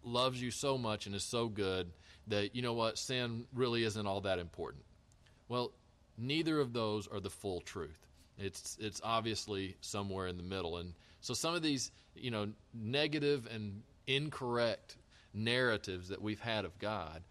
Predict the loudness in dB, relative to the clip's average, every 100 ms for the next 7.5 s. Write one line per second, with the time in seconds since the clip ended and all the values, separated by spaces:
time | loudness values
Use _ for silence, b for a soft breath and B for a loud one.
0 | B B -6 -2 -2 -2 -6 -10 -20 -16
1 | -4 -2 2 2 2 0 0 0 0 0
2 | 0 0 -2 -6 -8 B B -6 -4 0
3 | 2 4 2 0 0 0 0 -2 -10 -14
4 | -14 -20 -20 -20 -8 -4 2 4 6 6
5 | 4 2 -2 -6 2 2 4 0 -4 -4
6 | -2 0 2 2 0 -6 -8 -4 0 0
7 | 0 -4 -4 -4 -6